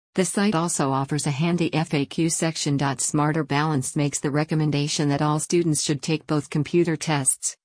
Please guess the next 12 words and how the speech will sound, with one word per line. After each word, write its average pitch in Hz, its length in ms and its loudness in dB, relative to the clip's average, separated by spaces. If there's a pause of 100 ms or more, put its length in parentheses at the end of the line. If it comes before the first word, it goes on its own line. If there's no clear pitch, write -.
practice 180 460 0
and 151 100 0
training, 135 560 -2 (200)
to 185 80 0
become 180 320 0
familiar 160 500 2
with 139 140 -2
the 165 80 -2
system's 165 520 -2
functionality 143 840 0
and 139 120 2
interface. 151 680 -2